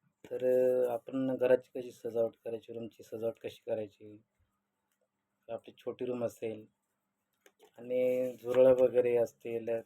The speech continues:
त्रास झालेला असेल झुरळापासून, तर आपण जे चम्मच वगैरे ठेवतो, हे बघा, असे चम्मच वगैरे ठेवतो, त्याच्यात झुरळं वगैरे पडतात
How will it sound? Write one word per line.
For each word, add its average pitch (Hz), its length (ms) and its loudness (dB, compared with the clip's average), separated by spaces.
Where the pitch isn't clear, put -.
त्रास 113 240 -2
झालेला 113 400 -2
असेल 107 260 -8
झुरळापासून, 110 800 -10
तर 113 120 -6
आपण 120 520 -10
जे 120 120 -8
चम्मच 127 360 -6
वगैरे 120 340 -4
ठेवतो, 110 340 -10
हे 113 100 -8
बघा, 110 280 -12
असे 117 120 -20
चम्मच 117 320 -8
वगैरे 117 300 -6
ठेवतो, 110 440 -8
त्याच्यात - 280 -10
झुरळं 113 420 -2
वगैरे 107 280 -8
पडतात 101 420 -10